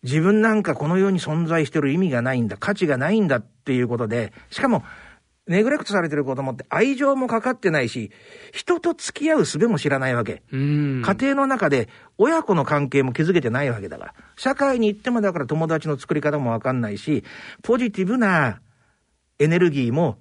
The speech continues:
Speaker 1: 注入されてないわけ。そうすると結局、淡々淡々と生きていくうちに、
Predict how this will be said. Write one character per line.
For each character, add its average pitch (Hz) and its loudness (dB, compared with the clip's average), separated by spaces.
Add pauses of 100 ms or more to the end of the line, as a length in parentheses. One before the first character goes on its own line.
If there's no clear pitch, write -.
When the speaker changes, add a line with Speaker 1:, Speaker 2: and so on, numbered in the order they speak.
Speaker 1:
注 170 2
入 151 0
さ 147 0
れ 127 -2
て 123 -2
な 123 -2
い - -8
わ 90 -10
け。 - -16
そ - -16
う - -20
す - -20
る - -20
と 220 2
結 208 4
局、 269 -4 (1080)
淡 160 0
々 156 0
淡 170 -2
々 175 0
と 170 -2
生 165 0
き - -12
て 165 -2
い 143 0
く 143 0
う 147 2
ち 208 2
に、 151 0